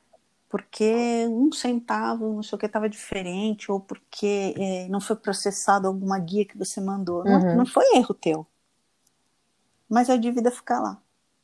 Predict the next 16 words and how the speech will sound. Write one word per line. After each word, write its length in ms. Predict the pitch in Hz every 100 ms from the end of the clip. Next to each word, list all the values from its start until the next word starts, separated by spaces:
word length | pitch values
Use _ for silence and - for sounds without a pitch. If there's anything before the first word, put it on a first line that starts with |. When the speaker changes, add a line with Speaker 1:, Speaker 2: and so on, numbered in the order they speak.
| _ _ _ _ _ _ _ _ _ _ _ -
Speaker 1:
Então 160 | 196 254
tem 120 | 285
muita 460 | 269 240 233 220 208
pegadinha. 800 | 190 180 185 - 165 156 160 - _ _ _ _ _ _ _ _ _ _ _ _
Que 100 | -
a 40 | 175
pessoa 280 | 180 -
precisa 240 | 196 - 196
ficar 220 | - 202
muito 300 | 196 208 220
atenta, 420 | 208 - 190 -
conversar 420 | - 190 190 -
sempre 480 | 202 - 208 196 202
com 100 | -
o 40 | 190
contador, 580 | 180 180 185 175 180